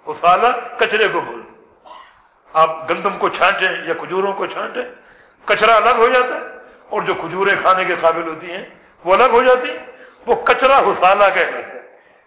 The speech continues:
کچرا قسم کے لوگوں پر قیامت قائم ہوگی۔ اور وہ کچرا قسم کے لوگ کون ہوں گے؟ ایک اور حدیث میں ہے، لا تقوم الساعة حتى لا يقال في الارض اللہ اللہ، اس وقت تک قیامت قائم نہیں ہوگی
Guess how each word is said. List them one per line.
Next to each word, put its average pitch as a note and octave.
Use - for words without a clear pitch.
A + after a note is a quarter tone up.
کچرا D4
قسم B3+
کے B3+
لوگوں A3
پر A3
قیامت F3+
قائم D#3+
ہوگی۔ -
اور F3+
وہ G3+
کچرا A#3
قسم G#3+
کے G#3
لوگ G3+
کون A3
ہوں C4
گے؟ C#4
ایک G3+
اور A3+
حدیث F#3
میں E3+
ہے، G#3+
لا A#3
تقوم B3
الساعة F#3
حتى A3+
لا A#3+
يقال G3
في -
الارض G3
اللہ E3
اللہ، D#3
اس C4+
وقت A3+
تک A3+
قیامت G3
قائم F#3
نہیں A3
ہوگی D#3